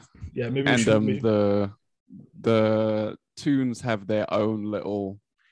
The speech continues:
Speaker 2: reason for being all spread out and stuff, but
Speaker 1: Yeah. Yes, yeah, they have their reasons, but, um, it's not really massively important in, in, in the entire thing.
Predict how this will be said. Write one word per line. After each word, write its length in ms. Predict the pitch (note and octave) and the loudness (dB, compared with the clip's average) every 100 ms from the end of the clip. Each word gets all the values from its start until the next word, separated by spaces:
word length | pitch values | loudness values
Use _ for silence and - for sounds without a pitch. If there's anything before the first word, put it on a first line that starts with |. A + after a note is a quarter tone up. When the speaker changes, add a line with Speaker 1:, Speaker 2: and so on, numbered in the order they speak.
| - | -4
Speaker 2:
reason 540 | A#2+ B2+ G#2+ G#2+ G#2+ | 0 2 0 -2 -4
for 160 | G2+ G#2 | -8 -4
being 300 | G#2+ G#2 G2+ | -2 -2 -2
all 120 | F#2+ | -4
spread 300 | - - F#2 | -4 -4 -2
out 200 | F#2 F#2+ - | -2 -6 -8
and 140 | F#2 | -12
stuff, 460 | - F#2 G2 - - | -6 -6 -6 -10 -8
but 180 | F2+ - - _ _ | -6 -6 -8 _ _
Speaker 1:
Yeah. 80 | - - _ _ _ _ _ _ | -18 -18 _ _ _ _ _ _
Yes, 320 | C#3+ A2+ - - | -8 -8 -8 -8
yeah, 140 | A2 | -8
they 120 | B2+ | -6
have 140 | B2+ B2 | -4 -4
their 140 | A2+ | -4
reasons, 340 | A#2 A2 A2 | -6 -8 -10
but, 200 | - A2+ G2+ | -10 -10 -10
um, 200 | G2 G2+ - | -12 -14 -18
it's 160 | - A2 | -14 -12
not 160 | F2+ | -12
really 220 | F#2+ F#2 F#2 | -10 -10 -8
massively 500 | G2+ G2 - G2 G2 | -8 -8 -10 -10 -12
important 460 | G2+ A2 - G#2+ | -10 -12 -10 -12
in, 100 | G2+ G2 | -12 -12
in, 240 | G#2 G2+ | -12 -12
in 140 | A2 G#2 | -12 -10
the 80 | G#2 | -10
entire 320 | - - - | -10 -12 -10
thing. 280 | A#2 G#2+ | -10 -10